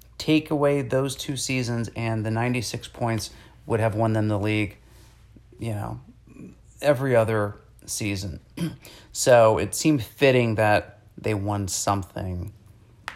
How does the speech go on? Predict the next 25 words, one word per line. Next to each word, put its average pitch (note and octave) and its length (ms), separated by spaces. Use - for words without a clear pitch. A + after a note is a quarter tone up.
this G#2+ 560
year. A1+ 300
So, F#2+ 580
um, F#2 600
you A2+ 60
know, G2 120
congratulations A#2 920
to - 40
them. D3+ 340
And C3 80
if B2 140
you're A#2+ 320
a A#2+ 80
Red C3 300
supporter, E3+ 720
<clears throat> - 360
congratulations A#2+ 800
to - 120
you. C3+ 160
I'm B2+ 80
sure A2+ 240
you G#2+ 140
guys G#2+ 220
are G#2 40
buzzing B2+ 600